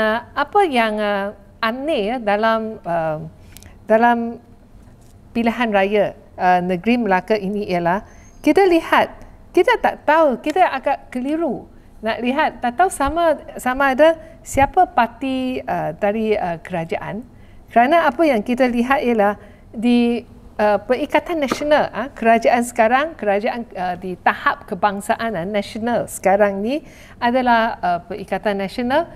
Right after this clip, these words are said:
Apa yang kita lihat ialah Barisan Nasional yang merupakan komponen kepada kerajaan pusat sekarang lawan dengan Perikatan Nasional.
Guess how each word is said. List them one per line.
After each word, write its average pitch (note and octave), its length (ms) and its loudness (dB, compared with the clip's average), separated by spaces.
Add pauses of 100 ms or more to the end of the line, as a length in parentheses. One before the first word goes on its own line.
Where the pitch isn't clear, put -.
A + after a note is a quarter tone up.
(340)
Apa G#4 240 0
yang D4+ 80 -2
kita D#4 200 4
lihat D4 360 0
ialah A#3 400 0 (420)
Barisan E4+ 720 2
Nasional F4+ 520 2
yang B3 160 -2
merupakan C#4 520 0
komponen C4 720 0
kepada G#3+ 600 0
kerajaan G3 400 -4
pusat - 400 -2
sekarang F#3+ 480 -2 (520)
lawan B3+ 680 4
dengan B3+ 400 -2 (200)
Perikatan F#3+ 520 -6
Nasional. F3 560 -6